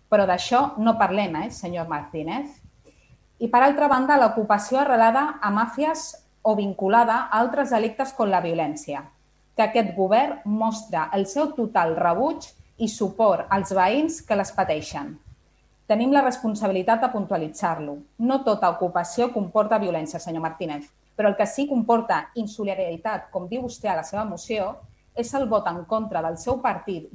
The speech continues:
juntament amb P S C i P P al Parlament català, davant la llei que delimita i rebaixa els alts preus de lloguer a Catalunya.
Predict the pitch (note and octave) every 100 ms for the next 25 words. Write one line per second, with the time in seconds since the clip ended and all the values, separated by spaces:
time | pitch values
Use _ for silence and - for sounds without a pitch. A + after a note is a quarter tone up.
0 | A#3+ C4 C4 A3+ F3 E3 D#3+ A3+ A3+ G#3
1 | E3+ D#3+ A#3 - - E3 D#3 E3+ E3+ F3+
2 | A3+ B3+ A#3+ F3 G#3+ C#4+ - _ _ -
3 | G#3 A#3+ C#4 B3+ G#3 A#3 A#3 G3+ F#3 F3+
4 | G#3+ G#3 D#3 D3+ - G3+ G3 G3+ A#3+ -
5 | E4 E4+ - _ G3+ G#3 B3 A3 G#3 -
6 | G#3+ G3 G3 F3+ F3+ G#3+ A#3+ A#3+ G#3+ F3
7 | D#3 C#3+